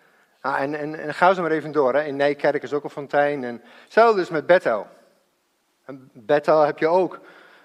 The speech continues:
Eh, google het maar, dan heb je Bethelkerk daar, Bethelkerk hier. En, en waarom zouden we echt origineel willen zijn, dan moeten we onze kerk Jezus is Heer noemen. Want ik weet zeker hier met elkaar,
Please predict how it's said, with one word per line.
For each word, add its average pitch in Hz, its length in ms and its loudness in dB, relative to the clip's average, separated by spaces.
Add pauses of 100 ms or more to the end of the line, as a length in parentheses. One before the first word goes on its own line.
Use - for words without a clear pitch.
Eh, 131 280 -8
google 185 240 -2
het 151 100 2
maar, 135 220 2
dan 151 80 0
heb 143 120 -6
je 123 100 -10
Bethelkerk 135 560 -2
daar, 143 280 2
Bethelkerk 135 500 -6
hier. 175 360 -6 (840)
En, 185 260 -2 (140)
en 180 340 -6 (240)
waarom 240 440 2 (220)
zouden 254 360 4
we 226 60 2
echt 247 320 -2
origineel 226 500 2
willen 277 220 0
zijn, 226 340 2
dan 196 140 0
moeten 226 280 -2
we 208 60 4
onze 196 280 -4
kerk - 420 -2 (260)
Jezus 208 540 -2
is 165 140 -12
Heer 190 280 0
noemen. 110 380 -12 (1700)
Want 240 200 0
ik 269 120 0
weet 214 200 2
zeker 285 380 0
hier 190 240 -2
met 240 200 2
elkaar, 214 540 0